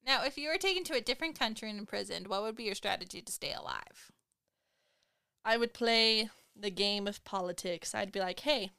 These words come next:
Speaker 2: you know, I'm worth, like, twenty moose at least, okay? <laughs> This is a
Speaker 1: Why
Speaker 2: one-time offer."
Speaker 1: <laughs> Why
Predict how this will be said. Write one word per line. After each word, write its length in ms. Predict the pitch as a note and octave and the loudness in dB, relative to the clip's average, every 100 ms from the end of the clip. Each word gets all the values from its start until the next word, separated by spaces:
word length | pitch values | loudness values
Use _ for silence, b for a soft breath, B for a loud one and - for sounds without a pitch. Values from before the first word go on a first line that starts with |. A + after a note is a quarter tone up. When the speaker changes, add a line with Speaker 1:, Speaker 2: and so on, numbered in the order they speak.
| _ _ _ _ _ _ | _ _ _ _ _ _
Speaker 2:
you 100 | A#3+ | 2
know, 100 | A#3+ | 4
I'm 180 | B3+ F4 | 4 4
worth, 260 | D#4+ D4+ G#3 | 2 0 0
like, 260 | F#3 E3+ | -2 -2
twenty 400 | - - G#3+ G#3 | -8 -2 0 0
moose 400 | F#3 F3 E3+ - - _ | -4 -8 -8 -8 -8 _
at 220 | F3+ F#3 - | 0 0 -2
least, 760 | G3 F#3+ E3+ D#3+ - - - - _ _ - | -10 -6 -8 -4 -4 -4 -8 -14 _ _ -4
okay? 480 | G3+ - - F4+ F#4+ | -4 4 8 10 10
<laughs> 60 | F4+ _ B B B B _ | 8 _ B B B B _
This 140 | D#4+ | -2
is 120 | F4+ D4 | 2 4
a 80 | |
Speaker 1:
Why 60 | B3+ | 4
Speaker 2:
one-time 520 | B3+ D4 E4+ G4 G4+ | 6 4 4 2 4
offer." 540 | C#4 A#3+ - B3+ D4 - | 6 6 6 4 4 0
Speaker 1:
<laughs> 40 | |
Why 100 | - | -4